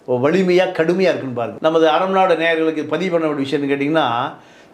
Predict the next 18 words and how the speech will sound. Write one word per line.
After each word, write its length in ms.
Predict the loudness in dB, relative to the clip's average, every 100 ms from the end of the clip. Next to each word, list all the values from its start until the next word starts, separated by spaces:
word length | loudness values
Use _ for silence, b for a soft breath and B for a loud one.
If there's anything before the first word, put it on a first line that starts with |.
| -2
பிரிட்டிஷ்காரனுடைய 920 | 2 2 2 2 2 2 0 -2 0
போர்ட் 300 | 4 4 4
அது. 160 | 0 0
எது? 200 | -2 -2
சிங்கப்பூர். 600 | -4 -2 -2 -2 -6 -12 -20 B B B -2
பிரிட்டிஷ்காரன் 480 | 2 2 4 4 4
சுதந்திரத்தை 400 | 2 2 2 2
கொடுத்துட்டு 320 | 0 0 0
கிளம்பிட்டான். 320 | 0 -2 -4 -8 -20 _ -2
"நீயே 200 | 2 2
வச்சுக்கடா 360 | 2 2 2
நாட்டை" 280 | 2 2 0 -2 -8 -4
அப்படின்னு. 460 | -2 0 -2 -4 -10 B B -4
லீ 160 | 0 2
குவான் 240 | 4 4
என்ன 160 | 2 0
பண்றாரு? 300 | 2 2 2
"யோ, 500 | 2 2 2 0